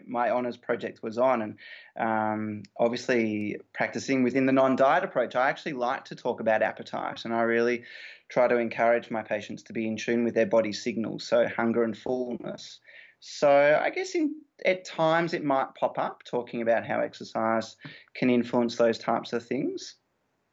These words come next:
Um, but yeah,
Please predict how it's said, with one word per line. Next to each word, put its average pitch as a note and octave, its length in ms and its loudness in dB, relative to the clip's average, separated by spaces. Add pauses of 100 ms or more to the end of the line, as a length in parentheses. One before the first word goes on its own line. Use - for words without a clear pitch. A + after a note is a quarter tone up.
(260)
Um, A2+ 680 0 (600)
but A#2+ 420 2 (640)
yeah, D3 760 4